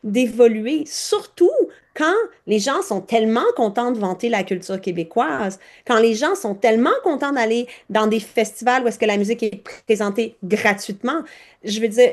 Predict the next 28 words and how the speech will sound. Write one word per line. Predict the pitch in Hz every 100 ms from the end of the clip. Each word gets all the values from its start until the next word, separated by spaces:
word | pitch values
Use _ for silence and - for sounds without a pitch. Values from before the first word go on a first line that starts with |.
| 180
c'est | - 277
juste, | 247 466 - - -
il | 240
faut | - 403 381
nuancer | 262 320 302 233 208 - 320 339 -
tous | -
ces | 240 -
propos-là. | 208 202 196 190 277
Il | 240
faut | 196 254
voir | 233 294 339
l'ensemble | 269 254 294 285 - 320 330
avant | 247 196 196
de | 196
porter | 175 185 185 247 247 - -
un | -
certain | 208 202 190 185
jugement. | 170 165 208 202
Mais | 180
pour | 175 330 330
qu'on | 285 202
en | 190
revienne, | 185 226 247
là, | 226
je | 202
m'éloigne | 190 185 190 240 247
beaucoup, | 202 370
mais | 359 226